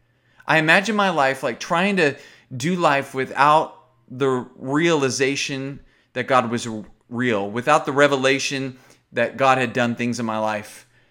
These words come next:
And it just was like, "I, I can't do this. I know too much. I know God is real. I've experienced God in my life." About ten years ago, I had a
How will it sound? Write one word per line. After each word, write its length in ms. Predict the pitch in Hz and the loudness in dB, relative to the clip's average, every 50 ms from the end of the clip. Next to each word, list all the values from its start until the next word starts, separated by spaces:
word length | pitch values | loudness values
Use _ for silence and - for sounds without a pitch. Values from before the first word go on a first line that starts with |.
| _ _ _ _ _ _ _ - | _ _ _ _ _ _ _ -6
And 420 | 135 131 127 127 127 120 120 - - _ _ _ _ _ _ - | -2 -2 0 -2 -2 -4 -6 -10 -14 _ _ _ _ _ _ -6
it 140 | 143 135 | -6 -4
just 540 | - - 156 151 143 - - - - - - | -4 -2 -2 -2 -2 -4 -8 -12 -14 -16 -12
was 200 | 131 135 135 - | -8 -8 -6 -2
like, 320 | 143 127 120 117 - - _ _ _ _ _ _ - | 0 -2 -2 -2 -6 -14 _ _ _ _ _ _ -8
"I, 140 | 123 127 - | -8 -8 -6
I 60 | 123 | -8
can't 280 | 123 - - 160 117 120 | -12 -10 -12 -12 -10 -8
do 140 | 139 165 240 | -6 -6 -6
this. 460 | - - - - - - - - _ _ _ _ _ _ _ _ - | -6 -8 -10 -10 -14 -14 -14 -16 _ _ _ _ _ _ _ _ -2
I 140 | 147 175 175 | -2 0 0
know 260 | 160 156 180 196 208 | 2 2 2 2 2
too 220 | 196 - - 202 | 0 -2 -2 -2
much. 280 | 185 196 208 160 - - - | 0 0 0 -2 -4 -6 -4
I 100 | 160 190 | 0 2
know 320 | 190 175 180 202 240 262 214 | 2 4 4 4 4 4 4
God 200 | 208 175 165 147 | 4 2 4 2
is 160 | 135 127 151 | 0 -2 0
real. 140 | 147 135 - | 0 0 2
I've 140 | 170 202 196 | 0 -2 -2
experienced 920 | 214 185 - - - - - 226 214 220 233 226 208 190 190 - - - - | -2 -4 -2 -2 -2 -2 -2 -4 -2 0 0 0 0 -2 -6 -6 -10 -4 -2
God 460 | 180 202 214 185 160 147 147 151 - - - - - 127 _ - | 2 4 6 6 6 4 2 0 -2 -12 -20 -20 -20 -20 _ -4
in 220 | 165 170 175 175 | -2 -2 0 2
my 140 | 165 165 165 | 2 0 0
life." 440 | 165 165 160 151 120 110 - - - - - - - _ _ _ _ _ _ _ _ _ _ _ _ _ _ - _ - - | 2 2 0 0 -2 -6 -10 -18 -20 -18 -18 -18 -18 _ _ _ _ _ _ _ _ _ _ _ _ _ _ -20 _ -4 0
About 240 | 127 165 147 - | 2 2 2 0
ten 220 | - 170 175 175 160 | 0 -2 -2 0 0
years 180 | 147 151 143 | 0 0 0
ago, 400 | 139 120 110 104 95 92 98 98 - - _ _ _ _ _ _ _ _ _ _ - | -2 -2 -2 0 0 0 -2 -4 -10 -20 _ _ _ _ _ _ _ _ _ _ -8
I 80 | - 135 | -4 -2
had 160 | 143 135 127 | 0 0 0
a 140 | 120 113 | 0 -2